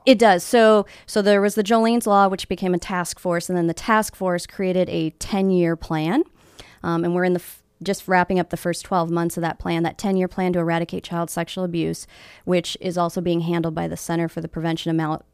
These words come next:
Child Maltreatment. They're also working on it. But in the first twelve months,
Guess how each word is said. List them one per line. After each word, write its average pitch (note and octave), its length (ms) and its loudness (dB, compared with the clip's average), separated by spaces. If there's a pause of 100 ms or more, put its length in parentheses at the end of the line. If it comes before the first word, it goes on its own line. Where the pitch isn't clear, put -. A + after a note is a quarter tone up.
(180)
Child E3 280 0
Maltreatment. D#3+ 540 -4
They're E3 120 -4
also E3 200 -8
working E3 320 -4
on D#3+ 140 -2
it. - 180 -8
But E3+ 200 -2 (360)
in G#3 140 0
the F3+ 60 2
first A3+ 340 0
twelve E3 300 -4
months, F3+ 480 0